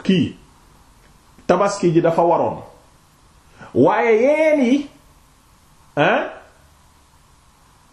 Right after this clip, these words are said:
mooy non, daf ko defoon duhan, yeneen yi nag mu sànni ko ba'da zawal, mooy yeneen yi mu doon wax mooy ayyaamu tashriq, mooy yi ñu nekk.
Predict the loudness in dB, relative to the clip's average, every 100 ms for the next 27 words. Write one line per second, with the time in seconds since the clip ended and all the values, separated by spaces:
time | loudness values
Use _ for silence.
0 | _ 0 2 2 0 0 0 -2 0 0
1 | 0 -2 -4 -12 -12 -2 0 0 -2 -4
2 | -10 -20 _ _ _ _ _ 0 2 2
3 | 0 0 0 0 0 0 0 0 0 -2
4 | -2 -10 -4 -2 0 0 0 0 0 2
5 | 0 -2 -2 0 2 4 4 4 -2 0
6 | 2 0 -2 -2 -2 0 0 0 -2 -4
7 | -4 -4 -4 -4 -2 0 0 0 0 -2
8 | -4